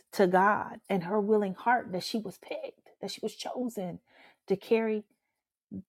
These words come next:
our Savior. Her obedience to God and her willing heart. She was only fifteen, y'all. Most of us wouldn't have, could even fathom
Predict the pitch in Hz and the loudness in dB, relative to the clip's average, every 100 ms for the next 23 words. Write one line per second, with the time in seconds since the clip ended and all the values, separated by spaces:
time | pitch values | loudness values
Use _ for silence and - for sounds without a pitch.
0 | _ _ _ _ _ - _ - 190 185 | _ _ _ _ _ -20 _ 4 4 4
1 | - 190 175 - - - _ _ _ _ | 6 6 6 0 -14 -16 _ _ _ _
2 | _ _ _ _ _ _ _ _ - - | _ _ _ _ _ _ _ _ -12 -2
3 | 185 135 175 202 269 294 277 285 - 254 | 2 2 4 4 4 4 0 -4 -6 -4
4 | 208 180 170 165 - - 175 151 180 170 | 0 2 2 0 -4 -4 -4 -2 -2 0
5 | 175 202 202 190 - - 156 - _ _ | 4 6 4 -2 -4 -4 -4 -6 _ _
6 | _ _ _ - 392 339 269 175 - 240 | _ _ _ 4 6 6 4 0 2 2
7 | 233 - 240 214 170 160 139 147 156 - | 2 0 2 2 -2 -6 -8 -8 -10 -14
8 | _ _ _ _ _ _ _ - 208 285 | _ _ _ _ _ _ _ 4 8 8
9 | - 240 202 226 214 - - _ _ _ | 8 4 4 2 2 -4 -12 _ _ _
10 | _ _ _ _ 170 190 185 170 165 165 | _ _ _ _ 2 4 4 2 -6 -10
11 | 165 _ _ _ _ _ _ _ - 233 | -16 _ _ _ _ _ _ _ 4 6
12 | 240 214 185 - - 220 233 233 - - | 6 2 0 -4 -4 2 2 2 -6 -16